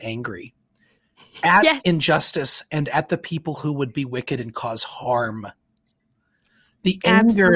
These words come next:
Speaker 2: Absolutely.
Speaker 1: the anger of God is a just and healthy response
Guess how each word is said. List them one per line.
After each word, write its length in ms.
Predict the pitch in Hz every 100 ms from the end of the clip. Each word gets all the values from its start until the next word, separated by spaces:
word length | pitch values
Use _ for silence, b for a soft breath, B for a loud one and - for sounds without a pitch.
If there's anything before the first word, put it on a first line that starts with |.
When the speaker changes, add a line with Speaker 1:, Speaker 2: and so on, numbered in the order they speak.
| 147
Speaker 2:
Absolutely. 720 | 220 247 262 240 226 226 226
Speaker 1:
the 40 |
anger 400 | 190 202 220 202
of 160 | 185 143
God 240 | 151 139
is 120 | 135 135
a 160 | 127 -
just 580 | - - 185 190 - -
and 100 | 160
healthy 540 | 135 - 180 180 185
response 720 | 160 156 - 151 131 127 -